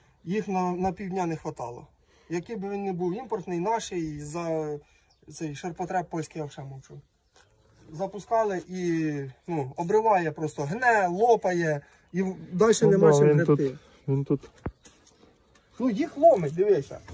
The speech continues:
Speaker 2: Да.
Speaker 1: Оце до мене поприходило, оце таке вже. Ну, тут їх було перервано. Ми ні одного, в принципі, не ушатали. Може, оцей, знаєш, там я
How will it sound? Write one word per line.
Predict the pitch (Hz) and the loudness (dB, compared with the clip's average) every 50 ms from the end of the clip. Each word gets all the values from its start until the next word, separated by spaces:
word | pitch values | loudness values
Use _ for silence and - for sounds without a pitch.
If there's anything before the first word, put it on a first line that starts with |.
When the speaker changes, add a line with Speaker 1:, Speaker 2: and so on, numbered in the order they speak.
| - - - | -16 -12 -8
Speaker 2:
Да. | 139 151 | -4 -2
Speaker 1:
Оце | - - 285 277 | 0 0 2 2
до | 233 262 277 | 2 4 4
мене | 269 262 226 185 165 | 4 4 4 2 2
поприходило, | - 175 156 - 175 165 - 190 170 170 135 139 | 0 -2 -2 -2 0 2 2 2 4 4 2 0
оце | 143 143 - 156 | 0 -2 -2 -2
таке | 143 - 147 139 147 131 | 0 0 0 0 0 -2
вже. | 135 127 131 123 - - _ _ _ _ - | -2 -2 -2 -4 -6 -8 _ _ _ _ 6
Ну, | - 214 190 165 | 8 10 10 10
тут | - 269 233 262 | 10 6 6 6
їх | 269 226 | 6 6
було | 202 254 269 262 220 - - - _ - | 6 8 8 8 8 6 4 -8 _ 2
перервано. | 220 226 233 214 180 160 147 147 143 147 | 4 6 8 6 6 6 2 0 0 0
Ми | 156 208 269 | 2 4 8
ні | 294 277 269 | 8 8 8
одного, | 262 220 247 220 196 175 | 6 4 4 4 4 4
в | 160 | 4
принципі, | 202 220 233 185 - 170 - 180 | 2 2 2 2 -2 0 2 2
не | 180 180 175 | 4 4 4
ушатали. | 170 160 - 175 151 160 147 143 143 151 | 2 2 0 -2 0 0 0 0 2 2
Може, | 202 247 240 208 | 2 2 2 2
оцей, | 180 156 - - 202 202 180 156 | 0 0 2 4 4 4 4 4
знаєш, | 147 156 160 151 139 - | 2 0 0 -2 -2 -2
там | 160 156 156 | -2 0 2
я | 170 165 151 | 2 2 2